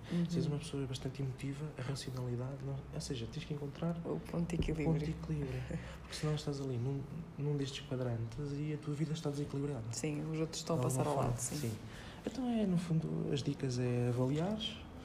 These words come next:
Speaker 2: eh, encontras soluções para essa, mesmo que pareçam que não existem, pá, faz brainstorming,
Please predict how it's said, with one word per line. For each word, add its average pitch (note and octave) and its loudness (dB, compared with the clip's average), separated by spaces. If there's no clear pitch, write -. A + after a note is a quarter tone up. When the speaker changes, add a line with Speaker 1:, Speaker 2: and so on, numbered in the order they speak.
Speaker 2:
eh, B2+ 4
encontras C3 2
soluções C3+ 0
para B2+ 2
essa, B2+ 0
mesmo D3 4
que - -6
pareçam C#3 0
que - -6
não C3+ 2
existem, B2 0
pá, A2+ -4
faz B2 -2
brainstorming, C3+ 0